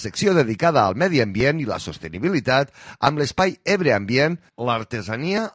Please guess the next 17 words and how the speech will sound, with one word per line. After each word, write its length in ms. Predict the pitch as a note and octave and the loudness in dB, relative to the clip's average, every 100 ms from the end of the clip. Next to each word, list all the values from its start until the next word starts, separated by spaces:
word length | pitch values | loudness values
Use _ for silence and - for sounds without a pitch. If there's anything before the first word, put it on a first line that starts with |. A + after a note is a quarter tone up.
| _ - | _ -2
o 160 | D#3+ | 0
els 220 | D#3+ B2 E3+ | 0 -4 -6
emprenedors. 800 | D#3+ E3+ F#3 D#3 D2+ - - - _ _ _ _ | -6 -4 -2 0 -2 -8 -16 -20 _ _ _ _
El 140 | G#2 F#2+ | -6 -2
regidor 400 | A2+ G2 A2+ C3+ | -4 -2 2 2
de 140 | C3+ | 2
promoció 480 | B2 A#2+ A2+ A2 D3 | 0 0 0 2 0
de 80 | C3+ | 2
la 80 | B2+ | 0
ciutat 460 | - A2+ C#3+ D#3+ F#3 | 0 -2 0 0 -2
i 80 | B2 | -4
president 400 | A2+ G#2+ D#3 C#3+ | -6 -2 -2 -2
de 140 | G#2+ | -4
Fira 240 | A2 F#2+ - | -4 -4 -6
Tortosa, 640 | D2+ B2 A#2+ D#3 D#3 - - _ | -4 0 2 4 2 2 -12 _
Emili 400 | - E3+ F#3 A2+ | -4 -2 -2 -2
Lehmann, 460 | A#2+ C3+ D3 C3+ | 0 2 2 0